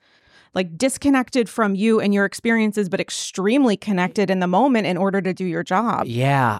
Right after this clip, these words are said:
Speaker 2: Um, it, it feels very healing, to be honest. Like, uh, you know, in the, in the, in, in, in A A,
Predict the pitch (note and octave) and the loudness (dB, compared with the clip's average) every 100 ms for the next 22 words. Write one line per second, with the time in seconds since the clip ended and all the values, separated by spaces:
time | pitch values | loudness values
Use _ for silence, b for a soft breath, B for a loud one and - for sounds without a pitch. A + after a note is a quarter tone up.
0 | - C#3 D#3+ E3 E3 E3 D#3+ - _ _ | -2 2 4 4 4 2 0 -6 _ _
1 | _ D3+ - _ D3+ D3 F3 F#3+ F3+ A#3+ | _ -4 -4 _ -2 0 2 0 2 0
2 | B3 - A2+ C3 A2+ E2+ D#2+ - G2+ G2 | 0 -2 0 2 2 0 -6 -10 -4 -2
3 | F2 E2+ D2+ - - - A2+ A#2 - C3 | -2 -4 -6 -10 -10 -4 -2 -2 -2 -4
4 | C3 C#3+ D3 C#3+ - C#3 C3+ B2+ A#2 - | 0 2 4 2 2 4 4 2 0 0
5 | B2 A#2 A2+ - _ _ _ _ _ _ | 0 2 0 -4 _ _ _ _ _ _
6 | A#2+ A#2 G2+ - B2 B2 - _ A2 A2 | 0 0 -2 -2 0 0 -6 _ 0 0
7 | - A#2+ G2+ G2+ G#2 A2+ C3 | 2 2 2 2 2 2 0